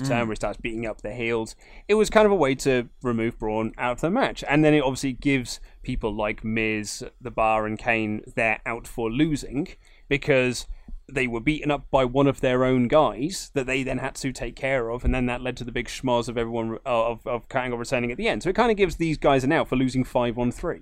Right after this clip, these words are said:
Speaker 2: Sure, I'm g-, I'm just gonna book it better right off the fly. Just
Speaker 1: Yeah.
Speaker 2: come to me.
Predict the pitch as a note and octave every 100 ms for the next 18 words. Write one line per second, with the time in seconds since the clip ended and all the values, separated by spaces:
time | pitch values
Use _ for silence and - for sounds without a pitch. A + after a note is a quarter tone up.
0 | - - G3 E3 D3+ F3+ E3 D#3 D#3+ -
1 | D3+ C3 D3+ C#3 - - D3 C3 A#2+ -
2 | C#3 C#3+ C3 - A#2+ - B2 A2+ G#2+ B2
3 | C#3+ C#3 C3 A#2 A#2+ A2+